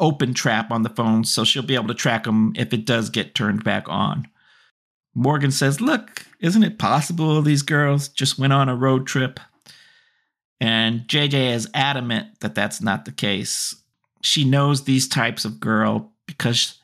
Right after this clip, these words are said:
she was this type of girl, A J. They don't smoke, they don't drink, they would not jeopardize a Fulbright scholarship by cutting school.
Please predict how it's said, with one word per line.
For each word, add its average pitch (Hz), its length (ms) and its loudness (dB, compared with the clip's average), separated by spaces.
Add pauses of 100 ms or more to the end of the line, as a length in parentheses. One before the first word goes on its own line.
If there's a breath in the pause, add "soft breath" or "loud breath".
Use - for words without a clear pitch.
she - 300 0
was 110 380 0
this - 180 -2
type - 300 -4
of 143 100 -6
girl, - 400 -2
A - 160 -2
J. - 340 -4 (500 soft breath)
They 123 100 0
don't 110 240 -2
smoke, - 560 0
they 127 120 2
don't 117 220 -2
drink, 156 380 0
they 120 120 2
would 110 220 2
not 135 280 2
jeopardize 127 840 0
a 120 60 -6
Fulbright 120 560 0
scholarship 127 760 -2
by 104 140 0
cutting 110 360 -2
school. 123 600 0